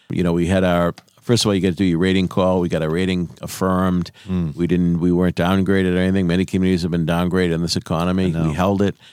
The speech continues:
Speaker 1: Uh, that makes a difference in the interest we pay.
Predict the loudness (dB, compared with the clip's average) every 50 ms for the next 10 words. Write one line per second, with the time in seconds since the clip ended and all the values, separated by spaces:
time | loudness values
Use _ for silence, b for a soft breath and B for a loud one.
0 | b b b b -8 -4 -2 0 0 0 0 0 0 0 -2 -2 -2 -2 -2 0
1 | -2 -2 0 -2 -4 -2 -2 -2 0 0 0 0 -2 -2 -6 -4 -4 -6 -6 -4
2 | -4 -2 0 0 0 0 0 -2 -4